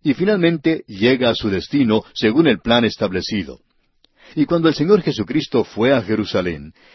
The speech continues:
Él había salido de la eternidad, amigo oyente, y Él iba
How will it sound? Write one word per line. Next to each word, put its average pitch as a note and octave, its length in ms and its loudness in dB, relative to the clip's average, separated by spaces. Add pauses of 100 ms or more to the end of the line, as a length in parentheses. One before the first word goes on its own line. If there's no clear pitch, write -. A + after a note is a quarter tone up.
Él E3 160 2
había C3+ 240 4
salido B2+ 440 2
de A#2 100 4
la G#2+ 100 4
eternidad, G#2 640 0
amigo B2 240 2
oyente, F#2 480 -4 (140)
y D#3 140 2
Él D3 100 4
iba D#3 320 2